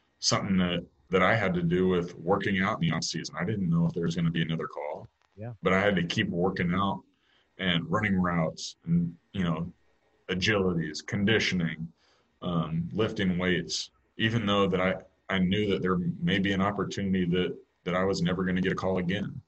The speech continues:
Speaker 2: Mm.
Speaker 1: because that was something that was on my heart, and I wanted to be ready for the opportunity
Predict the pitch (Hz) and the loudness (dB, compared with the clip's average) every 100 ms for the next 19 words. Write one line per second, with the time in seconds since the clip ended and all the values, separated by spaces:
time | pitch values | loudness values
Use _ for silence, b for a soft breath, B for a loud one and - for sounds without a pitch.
0 | _ _ 117 104 - - 98 98 98 90 | _ _ -18 -18 -20 -6 -2 4 4 6
1 | 90 92 - 104 95 90 90 92 98 95 | 4 2 2 0 0 -2 0 0 2 0
2 | 90 95 90 90 92 92 85 82 85 85 | 0 -2 -2 -2 0 0 0 2 2 0
3 | B B B 76 90 101 90 87 92 87 | B B B -4 0 2 0 0 0 2
4 | 92 92 85 92 87 87 90 | 2 0 -2 -2 0 0 -2